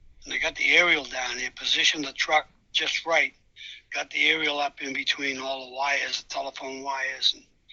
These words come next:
got it up on the roof, and was able to get up there and, uh,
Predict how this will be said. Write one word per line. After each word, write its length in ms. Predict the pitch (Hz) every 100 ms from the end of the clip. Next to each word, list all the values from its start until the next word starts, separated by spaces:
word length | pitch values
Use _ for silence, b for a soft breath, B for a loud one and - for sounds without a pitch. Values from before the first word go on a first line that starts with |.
| b b -
got 140 | 156 156
it 120 | 151
up 160 | 147 143
on 60 |
the 100 | 127
roof, 400 | 135 147 147 - - _ _ _ _ -
and 100 | 135
was 160 | -
able 240 | 151 139 135
to 80 |
get 160 | 131 135
up 200 | 147 -
there 260 | - 131 123
and, 260 | 123 120
uh, 240 | 120 -